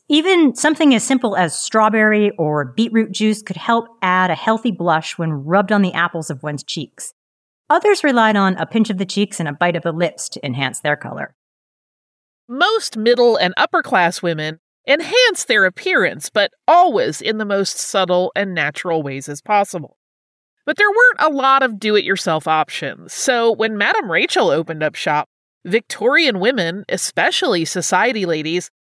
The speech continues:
Speaker 2: couldn't queue up fast enough. However, to be seen wearing or buying cosmetics was guaranteed to tarnish a Victorian woman's reputation.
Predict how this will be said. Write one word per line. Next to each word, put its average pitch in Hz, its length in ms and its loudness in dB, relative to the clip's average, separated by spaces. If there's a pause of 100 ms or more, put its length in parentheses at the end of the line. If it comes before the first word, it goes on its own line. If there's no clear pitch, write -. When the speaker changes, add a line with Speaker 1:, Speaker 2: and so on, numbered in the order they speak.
(280)
Speaker 2:
couldn't 415 440 0
queue 311 240 -2
up 294 160 2
fast 170 460 -4
enough. 139 520 -10 (580)
However, 190 640 -2 (1200)
to 294 240 2
be 302 180 -2
seen 262 560 -2
wearing 196 440 0
or 202 180 0
buying 185 760 -2
cosmetics 165 720 -2
was 180 160 -6
guaranteed 240 800 -2
to 214 100 -8
tarnish 156 500 -8 (320)
a 208 80 -2
Victorian 170 600 -4
woman's 143 320 -10
reputation. 156 760 -6